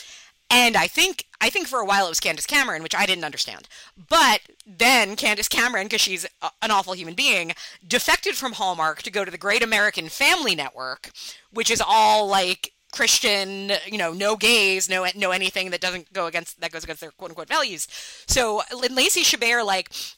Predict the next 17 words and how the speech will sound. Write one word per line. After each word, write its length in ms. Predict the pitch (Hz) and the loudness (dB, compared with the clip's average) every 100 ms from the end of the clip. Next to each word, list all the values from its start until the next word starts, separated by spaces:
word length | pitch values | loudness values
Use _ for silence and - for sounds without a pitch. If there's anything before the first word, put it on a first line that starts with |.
| _ - | _ -4
I 60 | |
read 160 | 220 262 | -2 0
an 40 | |
interview 380 | 226 233 233 226 | 0 -4 -4 -4
with 140 | 208 214 | -4 -4
her 320 | 185 170 170 | -4 -4 -6
where 180 | 190 208 | -8 -2
the 180 | 190 | -2
interviewer 380 | 185 254 277 254 | -2 -4 -4 -4
was 200 | 226 - | -2 -2
kind 260 | - - 427 | -2 -4 -2
of 80 | 480 | 0
trying 220 | 370 294 | 0 0
to 80 | 277 | 0
say, 180 | 269 254 | 2 2
like, 300 | 208 208 - - - - | 2 0 -6 -20 -20 -2
"So 400 | - 285 254 | 2 4 2